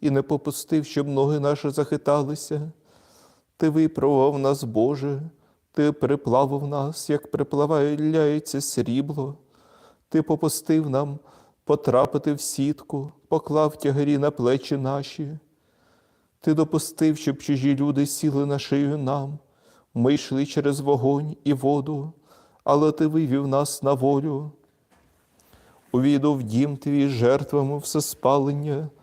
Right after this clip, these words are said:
виконую перед тобою обітниці мої, що їх проголосили уста мої, і висловив язик мій у скорботі моїй.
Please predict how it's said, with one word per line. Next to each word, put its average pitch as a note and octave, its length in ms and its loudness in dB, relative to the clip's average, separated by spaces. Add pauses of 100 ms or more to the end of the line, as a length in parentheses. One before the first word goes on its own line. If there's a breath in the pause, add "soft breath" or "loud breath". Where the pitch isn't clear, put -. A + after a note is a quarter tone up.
(140)
виконую C#3+ 680 2
перед D3 240 0
тобою C#3+ 400 2
обітниці C#3+ 560 -2
мої, C#3+ 480 -4 (500 soft breath)
що - 220 -4
їх C#3+ 300 4
проголосили C#3+ 680 2
уста C#3 540 2
мої, D3 440 -2 (380 soft breath)
і D#3+ 100 4
висловив C#3+ 680 4
язик C3+ 540 2
мій C#3+ 140 -2
у C#3 100 0
скорботі C#3 680 0
моїй. C#3+ 540 -8